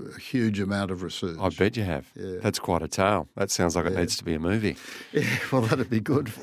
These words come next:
Speaker 2: With a, with an unhappy ending by,
Speaker 1: <laughs> With a,
Speaker 2: by the
Speaker 1: oh,
Speaker 2: sounds
Speaker 1: bro,
Speaker 2: of it.
Speaker 1: yeah, it's a very unhappy
Speaker 2: <laughs>
Speaker 1: ending, and, but there are some really good people in the story. The,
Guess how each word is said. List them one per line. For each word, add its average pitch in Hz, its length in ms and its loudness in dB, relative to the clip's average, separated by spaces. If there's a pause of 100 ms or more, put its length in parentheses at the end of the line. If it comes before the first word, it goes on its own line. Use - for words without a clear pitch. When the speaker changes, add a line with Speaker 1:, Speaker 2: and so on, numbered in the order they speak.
Speaker 2:
With 107 140 0
a, - 160 0
with 104 160 4
an 101 80 4
unhappy 101 480 4
ending 120 240 4
by, 95 60 6
Speaker 1:
<laughs> 127 220 2
With 151 200 2
a, 135 80 4
Speaker 2:
by 151 100 6
the 139 160 2
Speaker 1:
oh, 151 160 6
Speaker 2:
sounds 147 220 4
Speaker 1:
bro, 160 140 4
Speaker 2:
of 160 40 0
it. 175 80 2
Speaker 1:
yeah, 160 80 4
it's 151 160 0
a 160 60 4
very 147 320 4
unhappy 131 480 4
Speaker 2:
<laughs> 131 80 4
Speaker 1:
ending, 143 200 4
and, 147 240 2
but 160 200 0
there 165 160 4
are 151 80 0
some 151 200 2
really 143 280 4
good 120 260 2
people 120 380 4
in 113 100 4
the 113 120 2
story. 131 420 2
The, 110 180 2